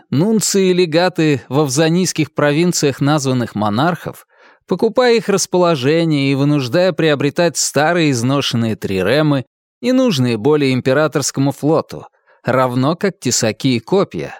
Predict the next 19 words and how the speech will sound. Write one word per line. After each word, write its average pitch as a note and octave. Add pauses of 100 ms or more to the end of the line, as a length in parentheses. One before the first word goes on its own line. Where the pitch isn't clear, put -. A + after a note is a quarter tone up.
доспехи D#3
и F#3
щиты, E3 (300)
выброшенные C#3
твоими C3
легионами. A#2+ (360)
И -
все -
это F#3
в G3+
обмен E3+
на E3
парвула D3
инволукра. C#3+ (560)
Взятки, A#2+ (120)
латынь. A2+ (600)
Наполненные F#3+
мерзкими E3+
сестерциями, -